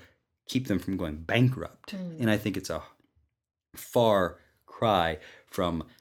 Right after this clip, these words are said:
Speaker 1: not being bankrupt to benefiting financially.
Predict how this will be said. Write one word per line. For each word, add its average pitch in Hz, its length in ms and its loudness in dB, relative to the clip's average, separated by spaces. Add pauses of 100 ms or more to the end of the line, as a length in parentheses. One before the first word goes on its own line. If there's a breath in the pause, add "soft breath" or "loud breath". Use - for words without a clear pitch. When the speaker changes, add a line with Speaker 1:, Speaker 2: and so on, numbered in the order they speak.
(120 soft breath)
Speaker 1:
not 90 360 -4
being 85 200 0
bankrupt 87 560 -2 (100)
to 69 360 -6 (480 soft breath)
benefiting 87 600 2
financially. - 680 -10